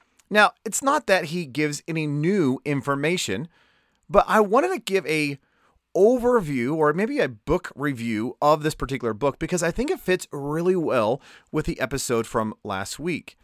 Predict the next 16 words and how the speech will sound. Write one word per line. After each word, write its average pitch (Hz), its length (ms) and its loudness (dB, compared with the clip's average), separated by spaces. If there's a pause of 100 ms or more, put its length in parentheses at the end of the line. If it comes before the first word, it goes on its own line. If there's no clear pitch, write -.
(840)
And 202 200 0
while 262 360 4
the 180 160 6
whole 240 260 6
book 202 180 0
is 175 120 0
kind 180 180 0
of 160 80 4
a, 135 200 4 (280)
well, 226 460 4
yeah, 185 640 6 (240)
<laughs> 220 120 6 (180)
kind 202 220 8
of 160 120 4
a 147 60 4
book, 165 420 4